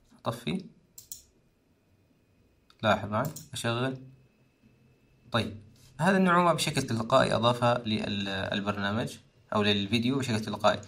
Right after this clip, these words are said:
أروح أتحكم في السموثينج بشكل يدوي وسكين مباشر، تقدر تروح تتحكم في كمية البلور والنعومة للبشرة من الخيار سموثينج. هذا خيار سموثينج،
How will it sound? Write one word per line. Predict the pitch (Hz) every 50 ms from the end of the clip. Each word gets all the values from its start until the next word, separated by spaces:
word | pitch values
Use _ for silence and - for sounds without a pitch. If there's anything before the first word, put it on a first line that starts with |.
| - - - - - - -
أروح | 143 180 190 - -
أتحكم | - - - 190 - - 156 143
في | 143 - 143 139 139 -
السموثينج | - - - 131 131 127 131 127 120
بشكل | - - - - 110
يدوي | 117 113 120 120 123 135 143 - - -
وسكين | 110 107 - - - - - 127 131 135 - - - - - _ _ 147
مباشر، | 151 170 190 175 - - 151
تقدر | - - 135 127 127
تروح | 123 131 131 135 135 -
تتحكم | - - - - 147 143 - 120 113 113
في | - 127 131 127
كمية | - - 110 113 120 123 123 120 120 107
البلور | 101 95 101 113 127 127 127 127 127 - - - _ -
والنعومة | 110 113 113 110 107 104 104 101 117 123 120 110
للبشرة | 101 104 113 123 - - 131 131 131 - - - - -
من | 135 143 156 156 156 156 175 - - - _ _ _ _ _ _ _ -
الخيار | 120 113 110 107 104 104 104 101 104 104 - - 123 117
سموثينج. | 117 - - 123 123 - 135 - - - - - _ _ _ _ _ _ _ _ _ _ _ _ _ _ - - - _ _ _ _ _ _ _ _ - _ _ _ _ _ - - - - - - _ _ _ _ - - - - - - - - - - - - _ _ - _ _ -
هذا | - 131 120 110 107
خيار | - - 117 113 107
سموثينج، | 110 - - 120 117 - - - -